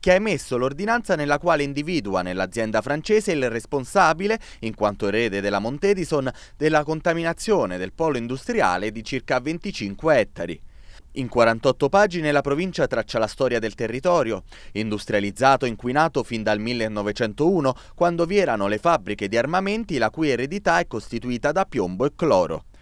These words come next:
Negli anni sessanta vi fu poi il passaggio dall'economia di guerra a quella petrolchimica e ad oggi l'ente individua altissime concentrazioni di mercurio nei sedimenti fluviali del Tirino.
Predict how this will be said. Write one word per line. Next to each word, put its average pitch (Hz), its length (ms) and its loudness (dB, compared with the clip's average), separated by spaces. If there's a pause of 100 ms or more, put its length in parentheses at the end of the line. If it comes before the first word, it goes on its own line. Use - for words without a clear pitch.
Negli 117 200 0
anni 113 180 2
sessanta 151 580 2
vi 135 120 -2
fu 135 220 -4
poi 147 180 2
il 139 100 0
passaggio 131 600 0
dall'economia 117 560 0
di 107 100 -2
guerra 120 360 4
a 104 60 4
quella 107 320 0
petrolchimica 113 840 -2 (240)
e 170 80 0
ad 190 140 4
oggi 180 280 2
l'ente 185 300 0
individua 127 540 0
altissime 98 640 -4
concentrazioni 104 800 -6
di 101 100 -4
mercurio 202 500 -2
nei 131 120 -4
sedimenti 175 580 -4
fluviali 110 540 -2
del 127 160 -4
Tirino. 92 500 -4